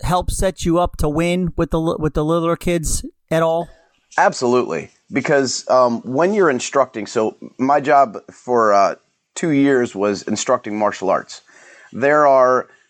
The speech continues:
Speaker 2: specific things that people can do, like, as a generality, and then there are some people that struggle with step-by-step stuff, um, practical application, athleticism, and stuff like that. Not everybody's built the same.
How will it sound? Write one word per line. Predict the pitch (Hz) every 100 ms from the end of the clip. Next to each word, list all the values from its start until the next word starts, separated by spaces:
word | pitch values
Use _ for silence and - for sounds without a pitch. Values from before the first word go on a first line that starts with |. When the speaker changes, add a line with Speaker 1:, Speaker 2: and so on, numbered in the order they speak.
| -
Speaker 2:
specific | - - 143 190 175 185 -
things | 135 127 123 98
that | 110 107 98 _ -
people | 147 113
can | 107 123 113
do, | 120 127 123
like, | 107 107
as | 104 98
a | 98
generality, | 85 110 101 92 107 131 147
and | 135
then | 143
there | 147
are | 131
some | - 139
people | 151 131 127
that | 107
struggle | - - 139 135 113
with | 101 95
step-by-step | - 120 - 107 - 104 87
stuff, | - 151 143 135 - _ _ _
um, | 95 104 95
practical | 131 117 120 110
application, | 107 98 90 143 143 139 139 135
athleticism, | 90 - 113 135 131 143 127 123
and | 117
stuff | - 120 117
like | 113
that. | - 127 -
Not | 151 175
everybody's | 175 156 135 127 113
built | - 127 -
the |
same. | 107 175 185 82